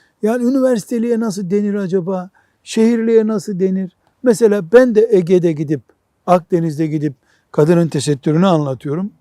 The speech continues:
Allah ondan razı olsun. O da giderdi sağlığı yerindeyken, e, anlatırdı. O da anlatırdı. Yani kadınlara tesettür lazım ama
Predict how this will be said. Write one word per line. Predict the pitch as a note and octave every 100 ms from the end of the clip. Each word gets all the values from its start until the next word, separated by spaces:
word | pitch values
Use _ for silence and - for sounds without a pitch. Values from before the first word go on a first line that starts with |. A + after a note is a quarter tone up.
| _
Allah | F3 E3+
ondan | G3 G#3 G#3+
razı | G#3+ G#3+ G3+
olsun. | G3 F#3
O | C4 C4
da |
giderdi | B3 G3+ E3+ E3+ D3+ F#3 A#3+ _
sağlığı | - D3+ D3 D3
yerindeyken, | D3 C#3+ D3 D3+ C#3+ B2 C#3+ F3+ _ _ _ _ _ _
e, | E3 -
anlatırdı. | F#3 A3 G3 G#3 D#3 C3 G2+ _ _ _ _
O | G3
da | A#3
anlatırdı. | G#3 F3 C#3 - C3+ C#3
Yani | D3 D3+ D3 C#3 _ _ _ _ _ _ - G#3+ -
kadınlara | G#3 E3 E3+ E3 F#3+
tesettür | F3 F3+ D#3 D#3 F3+
lazım | E3+ D3+ C#3 F#3
ama | B3+ B3